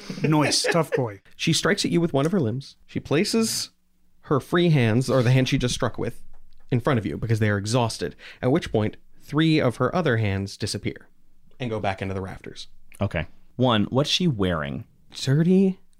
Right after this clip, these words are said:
Speaker 2: dirty boy.
Speaker 3: <laughs> Yeah.
Speaker 2: Uh, she's just wearing a cloak, tattered cloak.
Speaker 3: Mechanically speaking, all of the hands are controlled by her.
Speaker 2: Yes.
Speaker 3: Then I'm gonna cast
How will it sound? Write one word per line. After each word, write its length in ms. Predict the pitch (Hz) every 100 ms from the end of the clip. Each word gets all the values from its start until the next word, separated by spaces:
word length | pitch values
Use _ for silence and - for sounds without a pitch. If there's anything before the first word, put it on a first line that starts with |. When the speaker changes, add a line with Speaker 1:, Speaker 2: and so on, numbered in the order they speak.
| 120 -
Speaker 2:
dirty 420 | - 190 233 151
boy. 400 | 139 226 233 113 113
Speaker 3:
<laughs> 40 |
Yeah. 420 | 226 135 254 262 - - - - - - - - -
Speaker 2:
Uh, 140 | 143
she's 180 | 135 165
just 160 | 170 147
wearing 200 | 147 127
a 20 |
cloak, 360 | - - - - - -
tattered 320 | 117 104 -
cloak. 280 | - - -
Speaker 3:
Mechanically 800 | - 98 - - 127 156 - 190 196
speaking, 600 | - 190 202 202 208 - _ - - - - -
all 240 | 120 139 175
of 120 | 156
the 100 | 147
hands 380 | 123 120 120 113
are 60 |
controlled 640 | - 104 - 104 95 92 -
by 240 | 85 87
her. 640 | 85 - - 95 73 65 -
Speaker 2:
Yes. 320 | 127 - - _
Speaker 3:
Then 220 | 113 113
I'm 160 | - 113
gonna 120 | 135
cast 360 | - 95 92